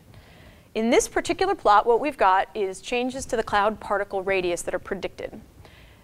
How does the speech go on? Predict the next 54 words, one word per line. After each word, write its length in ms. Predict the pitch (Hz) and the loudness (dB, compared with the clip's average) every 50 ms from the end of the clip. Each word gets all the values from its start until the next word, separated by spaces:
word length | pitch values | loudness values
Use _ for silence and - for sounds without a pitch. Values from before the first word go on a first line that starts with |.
| - - | -8 -8
This 120 | 226 214 | -6 -4
is 120 | 254 233 226 | -2 2 4
a 240 | 202 185 190 185 - | 4 4 4 2 0
latitude 460 | 196 196 190 214 240 233 - 294 247 | 2 2 4 4 2 0 -2 -4 -4
on 100 | 247 254 | -2 -2
the 80 | 262 254 | -2 -4
Y, 580 | 226 208 196 190 190 190 190 202 220 262 285 - - _ _ - _ _ - _ _ _ _ - | -4 -2 0 0 0 0 0 -2 -4 -6 -8 -14 -20 _ _ -20 _ _ -20 _ _ _ _ -16
time 480 | - - - 226 214 208 208 214 214 | -16 -12 -8 -4 -4 -4 -4 -2 -2
on 100 | 196 196 | -4 -4
the 140 | 196 185 - | -4 -6 -4
X 300 | 190 185 - - - - | -4 -6 -6 -6 -14 -20
plot, 400 | - - - 214 208 220 262 - - | -20 -10 -4 -2 -2 -2 -4 -4 -8
and 120 | - 208 196 | -8 -8 -4
if 100 | - 220 | -2 -2
I've 140 | 208 208 | -2 -2
counted 300 | - - 254 262 262 247 | -4 -4 -2 -2 -2 2
right, 200 | 214 220 208 - | 2 2 2 2
this 160 | 190 214 - - | -2 -8 -10 -10
is 240 | 190 - - - - _ _ _ _ _ _ _ _ _ _ _ _ _ _ - | -12 -14 -16 -18 -20 _ _ _ _ _ _ _ _ _ _ _ _ _ _ -14
two, 320 | - - - 285 285 - - 202 | -10 -6 -4 -4 -4 -6 -6 -8
no, 100 | 226 - | -6 -6
this 160 | 220 233 - | -4 -6 -6
is 100 | 220 - | -8 -10
three 240 | - 254 240 285 294 | -8 -4 -4 -4 -4
full 280 | - - 247 233 226 | -2 -2 -2 -2 0
years. 420 | 214 202 196 175 147 139 - - - - - - - | -2 -2 -4 -4 -4 -6 -10 -14 -18 -20 -20 -20 -20
So 140 | - - 208 | -4 -4 0
L 200 | - - 214 240 | 4 6 6 6
sub 200 | - - 247 220 214 | 6 4 4 6 6
S 180 | 208 220 - | 4 4 2
is 140 | 220 202 202 | -2 -2 -2
running 180 | 202 196 202 196 | -2 -2 -2 -4
across 340 | 190 - - 202 190 - | -6 -4 -4 -4 -4 -4
the 100 | - 196 | -8 -8
bottom, 440 | 185 - 175 180 190 220 233 254 262 247 - - - - - _ _ - | -4 -2 -2 0 -2 -4 -6 -8 -12 -14 -20 -20 -20 -20 -20 _ _ -16
um, 340 | 180 180 175 175 175 180 - - | -14 -14 -12 -12 -14 -14 -12 -8
which 240 | 202 202 - - 208 | -8 -8 -8 -8 -8
is 260 | 214 190 180 - - | -8 -8 -10 -12 -14
correlated 480 | - - - 226 214 214 214 214 208 185 | -8 0 2 4 4 4 4 2 2 0
with 100 | 185 - | -2 -4
season 380 | - - 233 233 220 247 226 | -4 -2 -2 -2 -2 -2 -4
in 120 | 220 208 190 | -4 -4 -2
a 60 | 185 | 0
way 200 | 185 185 190 196 | 2 2 2 2
that 120 | 196 185 | 2 2
I 60 | 175 | 2
once 280 | 175 175 185 180 - - | 0 0 -2 -4 -4 -6
learned 260 | 202 190 185 208 233 226 | -6 -4 -4 -4 -4 -6
and 100 | 185 170 | -6 -6
no 120 | 175 180 | -6 -4
longer 300 | 185 180 180 185 180 180 | -4 -6 -6 -6 -6 -6
really 220 | 180 185 180 180 | -6 -4 -4 -4
remember 400 | 180 175 180 185 196 196 190 185 | -6 -6 -6 -8 -6 -6 -6 -6
well. 320 | 185 185 185 190 240 330 | -6 -4 -4 -4 -4 -6